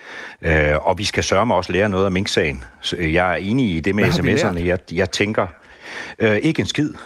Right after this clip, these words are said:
Speaker 1: tror jeg. Øh, og, og det bliver vi nødt til at, at, øh, at lære mere af. Øh, vi har stadigvæk masser af hasteforespørgsler. Øh, vi kommer til at blive ramt af en ny krise, og hvis vores reaktion igen er at gå ind i en meget, meget lukket,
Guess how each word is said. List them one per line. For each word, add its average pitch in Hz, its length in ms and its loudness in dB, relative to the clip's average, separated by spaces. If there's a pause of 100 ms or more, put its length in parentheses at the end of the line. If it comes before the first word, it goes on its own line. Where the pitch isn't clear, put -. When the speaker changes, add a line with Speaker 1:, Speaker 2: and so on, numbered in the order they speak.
Speaker 1:
tror 110 200 0
jeg. 87 260 0 (680)
Øh, 85 540 2
og, 98 120 4 (160)
og 101 200 0
det 123 100 0
bliver 127 160 2
vi 95 100 -2
nødt 135 180 2
til 117 280 2 (100)
at, 80 300 2 (160)
at, 78 200 2
øh, 76 260 2
at 85 80 0
lære 85 200 4
mere 98 260 2
af. 95 280 -2 (580)
Øh, 85 420 2
vi 113 60 2
har 123 180 2
stadigvæk 117 440 0
masser 101 260 2
af 82 140 0
hasteforespørgsler. 87 1040 -2 (480)
Øh, 87 240 0
vi 117 80 -2
kommer 113 260 0
til 95 160 -2
at 123 100 0
blive 95 160 0
ramt 110 300 -2
af 87 140 0
en 90 140 2
ny 139 160 2
krise, 117 500 0 (160)
og 95 140 2
hvis 95 260 -2 (220)
vores 92 300 0
reaktion 110 540 0
igen 101 340 0
er 104 360 2
at 92 100 -2
gå 95 140 0
ind 110 280 0
i 92 120 0
en 87 100 2
meget, 95 220 0
meget 101 220 2
lukket, 104 360 0